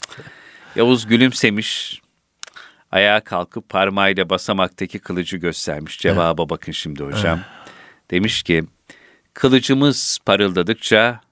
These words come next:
Speaker 1: düşmanın gözü ondan ayrılıp bizi görmez.
Speaker 2: Evet.
Speaker 1: Ama Allah esirgesin, bir gün paslanır da yaltıraklanmazsa bu kılıç,
Speaker 2: Evet.
Speaker 1: düşman bizi görmek değil, bir de tepeden bakar."
Speaker 2: Ya.
Speaker 1: Şimdi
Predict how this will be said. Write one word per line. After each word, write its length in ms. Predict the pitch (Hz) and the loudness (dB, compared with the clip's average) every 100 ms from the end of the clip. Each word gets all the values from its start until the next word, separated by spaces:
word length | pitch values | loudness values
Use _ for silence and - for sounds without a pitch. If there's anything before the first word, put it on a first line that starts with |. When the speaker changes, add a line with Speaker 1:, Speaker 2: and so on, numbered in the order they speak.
| _ _ - | _ _ -12
Speaker 1:
düşmanın 560 | 98 - 101 104 110 90 | -10 -6 -2 -2 -2 -2
gözü 260 | 87 - | -2 -2
ondan 380 | 92 87 98 92 | -4 -2 0 0
ayrılıp 480 | 82 80 82 - - | -2 -4 -6 -6 -8
bizi 220 | 76 92 | -6 -6
görmez. 480 | 71 67 69 95 95 | -6 -6 0 0 0
Speaker 2:
Evet. 640 | 92 78 - _ _ - _ _ _ - | -4 -6 -12 _ _ -20 _ _ _ -2
Speaker 1:
Ama 160 | 101 | 2
Allah 280 | 85 90 107 | 2 2 0
esirgesin, 880 | 110 - 95 85 85 - 131 120 87 | -2 -4 -4 -2 -4 -2 -2 0 2
bir 120 | 139 | 2
gün 280 | 139 113 95 | 2 -2 -4
paslanır 680 | - 95 - - 92 123 104 | -2 -2 -2 -2 2 2 2
da 320 | 87 85 107 - _ _ _ - | 2 2 -2 -10 _ _ _ 0
yaltıraklanmazsa 1300 | 95 101 - 98 90 - 92 87 101 - - 80 | 2 2 0 -2 0 0 0 0 -2 -2 -6 -6
bu 100 | 85 | -8
kılıç, 580 | - 85 123 - - - | -8 -4 -4 -4 -10 -10
Speaker 2:
Evet. 120 | 92 80 76 - - | -12 -16 -20 -20 -12
Speaker 1:
düşman 600 | 98 - - 107 110 95 85 | -8 -6 2 2 2 -2 -6
bizi 240 | - 101 | -6 -2
görmek 500 | 92 87 87 87 - | 0 0 0 -2 -2
değil, 380 | 98 110 156 160 _ _ - | 2 2 0 -4 _ _ -12
bir 140 | 85 85 | -6 -6
de 100 | 92 | -4
tepeden 580 | - - 85 85 90 73 | -6 -6 -6 -4 -4 -6
bakar." 300 | - - 90 | -16 -14 -10
Speaker 2:
Ya. 380 | 92 87 76 80 - - - | -8 -6 -8 -12 -18 -16 -6
Speaker 1:
Şimdi 300 | - 87 | -2 -2